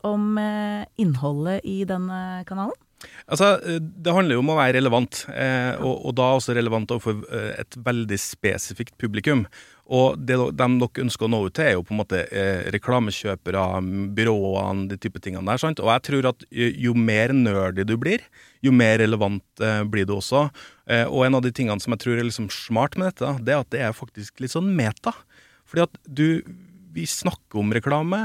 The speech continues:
Speaker 2: og, og vi ønsker at folk skal kjøpe reklame, og vi vil at folk skal selge reklame, og de tingene der. Og så gjør vi det i en kanal hvor reklame er sentralt. Og det er kult. Og det her er jo egentlig inbound marketing.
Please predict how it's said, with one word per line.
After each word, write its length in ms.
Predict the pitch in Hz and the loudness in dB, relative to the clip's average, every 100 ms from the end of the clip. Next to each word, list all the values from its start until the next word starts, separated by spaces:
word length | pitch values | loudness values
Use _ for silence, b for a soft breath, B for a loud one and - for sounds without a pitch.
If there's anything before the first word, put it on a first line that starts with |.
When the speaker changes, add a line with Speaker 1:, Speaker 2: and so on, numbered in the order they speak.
| 202 - | -4 -2
Speaker 2:
og, 520 | 143 143 143 139 - | 0 2 0 -2 -4
og 960 | 143 143 135 135 - - 160 143 156 | -2 -2 -2 -4 -6 -8 -10 -14 -12
vi 160 | 151 135 | -4 0
ønsker 420 | 135 123 - 95 95 | 0 0 -2 0 0
at 140 | - | -2
folk 160 | 107 - | -6 -6
skal 120 | 92 | -10
kjøpe 400 | - 143 180 - | -2 0 0 -4
reklame, 420 | 190 185 185 175 185 185 160 | -2 0 0 -2 -4 -2 0
og 240 | 120 110 | 2 2
vi 140 | 107 101 | -2 -4
vil 140 | 98 | -4
at 220 | 90 - 113 | -8 -12 -10
folk 240 | 113 101 | -8 -8
skal 160 | - 90 | -6 -2
selge 320 | 113 113 160 | 0 0 0
reklame, 460 | 165 185 175 151 160 | 0 0 0 -2 -2
og 100 | 156 139 | -2 -4
de 80 | |
tingene 320 | 135 123 156 240 | -4 -4 -2 -4
der. 180 | - - - | -8 -18 -4
Og 120 | 165 | 2
så 80 | 214 | 6
gjør 280 | 170 104 92 | 6 6 4
vi 120 | 98 | 2
det 120 | 113 | 2
i 120 | 120 120 | 2 2
en 160 | 123 127 | 0 2
kanal 400 | 139 147 220 196 B 131 | 4 4 2 -4 B 2
hvor 160 | 135 147 | 2 2
reklame 440 | - 156 135 110 | 2 2 2 0
er 280 | 127 135 139 _ - | -2 -4 -6 _ -8
sentralt. 560 | - 185 226 208 - - b b b | -4 2 2 2 -4 -18 b b b
Og 80 | 135 | -4
det 120 | 156 196 | 0 2
er 80 | - | 2
kult. 220 | 110 - | 0 0
Og 80 | 147 | -6
det 100 | 135 | -2
her 200 | 147 185 | 0 2
er 100 | 196 | 2
jo 60 | 113 | 0
egentlig 300 | 113 98 120 117 | 0 -2 -2 -2
inbound 280 | 95 110 | -2 -2
marketing. 360 | 113 104 - | -4 -6 -8